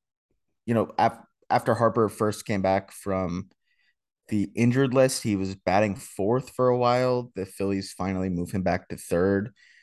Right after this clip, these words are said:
where he had been pretty much his entire time with the Phillies so far. So Harper moves back to third. Schwarber still lead off, not much movement there.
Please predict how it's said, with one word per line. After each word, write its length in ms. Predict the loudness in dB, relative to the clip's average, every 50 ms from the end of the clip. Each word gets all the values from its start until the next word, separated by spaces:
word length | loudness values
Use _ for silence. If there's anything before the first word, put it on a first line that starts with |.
| _ _ _ -8
where 180 | -6 -6 -6
he 460 | -4 -4 -4 -2 -2 -2 -2 -4 -10 -12
had 300 | -8 -6 -6 -6 -6 -4
been 460 | -4 -2 -2 -2 -4 -4 -6 -8 -10 _ _ _ _ _
pretty 240 | -12 -10 -8 -6 -4
much 340 | -4 -4 -4 -6 -8 -14 -20 _ _ _ _ _ _ _
his 100 | -10 -8
entire 460 | -6 -6 -8 -8 -4 -2 -2 -2 -2
time 320 | -2 -4 -4 -2 -2 -2 -4
with 80 | -4
the 80 | -6 -8
Phillies 420 | -8 -6 -4 -4 -4 -4 -4 -6
so 200 | -6 -4 -4 -4
far. 400 | -2 -2 -2 -2 -2 -2 -4 -8 _ _ _ _ _ _ _ _ _ _ -14
So 140 | -6 -6 -2
Harper 260 | 0 0 2 2 2
moves 200 | 0 0 -2 2
back 200 | 2 0 0 0
to 60 | -6
third. 480 | -12 -4 -2 -2 0 0 -2 -2 -6 -10 _ _ _ _ _ _ _ _ _ _ _ _ _ _ _ _ _ -14
Schwarber 760 | -12 -10 -4 0 2 4 4 4 4 2 2 0 0 -2 -6 -12 -18
still 360 | -18 -14 -6 -2 0 0 0
lead 220 | 2 0 2 2
off, 280 | 4 2 2 0 -2 -4
not 140 | -4 -2 -2
much 220 | -2 -4 -4 -4
movement 340 | -6 -6 -4 -6 -6 -4 -2
there. 380 | 0 0 2 0 0 -2 -6